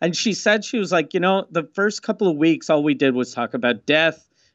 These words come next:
and cancer." And then she was like, "It was getting too, too heavy, just talking about death twenty-four hours a day." So she was like, "I figured we'd watch something to, you know, get her mind off of cancer."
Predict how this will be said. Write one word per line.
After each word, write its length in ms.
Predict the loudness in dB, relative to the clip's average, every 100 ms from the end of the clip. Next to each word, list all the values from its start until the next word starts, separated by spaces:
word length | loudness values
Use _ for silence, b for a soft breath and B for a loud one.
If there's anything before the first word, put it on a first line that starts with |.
| -8
and 320 | -4 -4 -6
cancer." 600 | -2 0 0 -4 -6 -4
And 240 | -6 -8 -8
then 100 | -8
she 140 | -4
was 120 | -2 0
like, 200 | -2 -2
"It 60 |
was 160 | -4 -2
getting 460 | -2 0 -4 -8 -14
too, 400 | -6 -4 -4 -8 _ _ _
too 220 | -2 -2
heavy, 400 | 0 -2 -2 -10 _ -8
just 240 | -8 -4
talking 300 | -4 -2 -4
about 280 | -2 -2 -2
death 260 | -6 -6
twenty-four 440 | -8 -6 -4 0 0
hours 260 | 0 -2
a 60 | -4
day." 240 | -2 -2 -2 B B
So 180 | -2 -2
she 180 | 2 2
was 140 | 4
like, 180 | 2 2
"I 80 | -4
figured 480 | -2 -4 0 -2 -2
we'd 320 | -8 -8 -10
watch 480 | -6 0 0 0 -4
something 500 | -2 0 0 0 -2 _ _ _ -2
to, 380 | 2 4 4 2
you 100 | -2
know, 160 | -2 0
get 180 | 0 0
her 100 | 0
mind 340 | 0 0 0
off 220 | -2 -4
of 80 | -10
cancer." 500 | -4 -4 -2 -6 -8